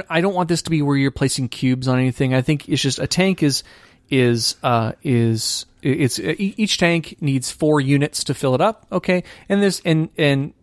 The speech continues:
uh, you're probably gonna have some kind of a marker on each tank on, and it's probably on a game board, or it might be cards that you shuffle around. I, I don't know.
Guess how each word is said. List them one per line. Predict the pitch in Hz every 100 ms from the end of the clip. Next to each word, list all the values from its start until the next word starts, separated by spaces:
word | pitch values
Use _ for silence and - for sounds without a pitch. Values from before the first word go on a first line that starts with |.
| -
uh, | 139 120
you're | - - 220 214 185
probably | 185 214 196
gonna | 160
have | 143
some | 160
kind | 156
of | 139
a |
marker | 127 123 127 139 131
on | 131 123
each | 120 -
tank | 147 139 135
on, | 127
and | - 139
it's | 151
probably | - 165 151 135
on |
a | 123
game | 117 117
board, | 120 120
or | 123
it |
might | 151 165
be | 135
cards | - 123 123
that | 139
you |
shuffle | 127 131 127
around. | 135
I, | 202 196 -
I |
don't | 156
know. | 120